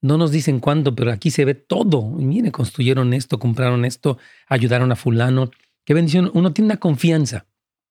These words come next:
en lo que están ha-, haciendo con el dinero y uno sigue dando. Entonces, pero sí creo que es, que el pastor no debiera ser, es lo que opino, el administrador absoluto del dinero.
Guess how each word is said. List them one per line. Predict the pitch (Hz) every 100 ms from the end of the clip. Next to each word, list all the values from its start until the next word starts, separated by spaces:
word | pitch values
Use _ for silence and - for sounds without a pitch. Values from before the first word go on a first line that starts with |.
| _ _ _ _
en | - 135
lo | 123 110
que | - 120 110 _ _ _
están | _ 147 143
ha-, | 160 - - _ -
haciendo | 123 160 139 139
con | 131
el | 127
dinero | 143 139 123 - _ _ _ _ _
y | -
uno | 131
sigue | - 127
dando. | 117 113
Entonces, | 113 143
pero | - 156
sí | -
creo | 196 226
que | -
es, | 185 - _
que | -
el | 131
pastor | 131 - 160
no | 160
debiera | 165 151 143 135 120
ser, | 123 101 - _ _
es | - 131
lo | 120
que | 117
opino, | 120 107 - _ _ _ -
el | 135
administrador | 127 123 - 131 -
absoluto | - 143 127 131
del | 117
dinero. | 110 110 101